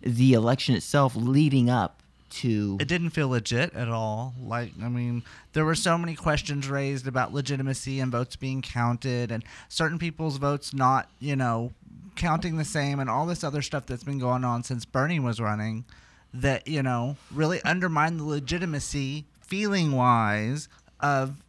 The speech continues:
Speaker 2: this round of voting.
Speaker 1: Well, let's, let's kinda solidify your stance, Diva, since you're the one talking. Who were you going to vote for
Speaker 2: I
Speaker 1: and
Speaker 2: was gonna
Speaker 1: why?
Speaker 2: vote for Hillary Clinton simply because at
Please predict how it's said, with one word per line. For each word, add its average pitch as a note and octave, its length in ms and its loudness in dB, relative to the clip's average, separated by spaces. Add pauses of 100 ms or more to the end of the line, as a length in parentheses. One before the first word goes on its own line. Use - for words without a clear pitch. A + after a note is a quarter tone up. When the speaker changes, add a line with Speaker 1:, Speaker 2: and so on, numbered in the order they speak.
(120)
Speaker 2:
this C#3+ 400 -4
round C3 280 2
of A#2+ 60 -2
voting. D3 520 0
Speaker 1:
Well, D#3+ 180 10
let's, F#3 300 4
let's F3 380 0
kinda E3 260 2
solidify C#3 600 2
your A2 320 4
stance, G#2+ 440 0
Diva, G#2 360 4
since G2 240 -2
you're A2 80 2
the G2+ 80 -2
one G2 160 0
talking. F2+ 480 -4 (300)
Who B3 360 4
were F3+ 260 2
you D#3 180 2
going C#3 340 2
to - 80 0
vote F#2+ 320 -2
for F2 320 -2
Speaker 2:
I D3+ 60 8
Speaker 1:
and F#3+ 100 8
Speaker 2:
was A#3+ 120 6
gonna - 180 6
Speaker 1:
why? - 60 4
Speaker 2:
vote F3 140 2
for F3+ 140 2
Hillary D#3+ 280 0
Clinton D3 380 -4
simply D3 320 -6
because C3 680 0
at G2 240 -6